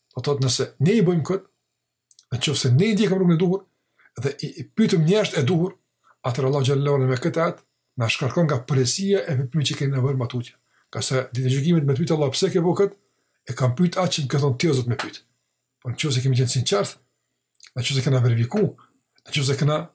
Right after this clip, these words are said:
ditë me vlerësu gjëra si duhet, atëherë për këtë çështje padyshim se mund të arsyetojmë tek Allahu xhallahu ala. Edhe në qoftë se ndoshta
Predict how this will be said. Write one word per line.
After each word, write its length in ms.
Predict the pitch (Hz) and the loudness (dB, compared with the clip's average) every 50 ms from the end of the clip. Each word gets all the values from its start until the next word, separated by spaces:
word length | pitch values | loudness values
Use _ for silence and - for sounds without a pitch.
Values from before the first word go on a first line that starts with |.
| _ - - - | _ -12 -4 0
ditë 180 | 120 160 147 | 0 2 2
me 120 | 156 147 139 | 2 2 2
vlerësu 320 | 156 156 - - 180 170 123 | 2 0 0 2 2 2 2
gjëra 200 | 160 175 160 127 | 2 2 2 0
si 100 | - 143 135 | 0 -2 0
duhet, 220 | 196 175 170 - 143 | 0 0 0 -2 -4
atëherë 240 | 120 - 170 120 - | -4 -2 -4 -2 -2
për 100 | 139 117 - | -4 -2 -2
këtë 140 | 139 - 151 | -2 -2 -2
çështje 220 | 131 - 139 120 | -2 -2 -2 -2
padyshim 320 | 143 135 135 120 123 113 - | -4 -4 -2 -2 -4 -4 -4
se 140 | 131 123 - _ _ _ _ _ _ _ _ _ _ _ _ _ _ _ _ _ _ - - | -4 -8 -8 _ _ _ _ _ _ _ _ _ _ _ _ _ _ _ _ _ _ -6 -4
mund 200 | 135 151 139 120 - | -2 -2 -2 -2 -2
të 100 | 143 147 - | -2 -2 -2
arsyetojmë 440 | 127 117 - - 131 127 139 131 127 127 | -2 -4 -4 -4 -2 -2 0 0 0 -2
tek 160 | 117 - 131 | -2 -4 -4
Allahu 220 | 127 131 123 120 123 | -2 -2 -2 0 0
xhallahu 340 | 127 123 120 117 120 131 - | 0 0 2 2 2 0 0
ala. 180 | 147 151 160 170 - _ _ _ _ _ _ _ _ _ _ _ _ _ _ - _ _ _ _ _ _ _ _ _ _ _ _ _ _ _ _ _ _ _ _ _ - | -2 -4 -6 -8 -10 _ _ _ _ _ _ _ _ _ _ _ _ _ _ -20 _ _ _ _ _ _ _ _ _ _ _ _ _ _ _ _ _ _ _ _ _ -2
Edhe 100 | 160 160 | 0 2
në 100 | 165 - 165 | 2 2 0
qoftë 140 | 151 123 139 | -2 0 0
se 60 | 135 123 | 0 0
ndoshta 280 | 147 127 - 147 131 | 0 0 0 -2 -2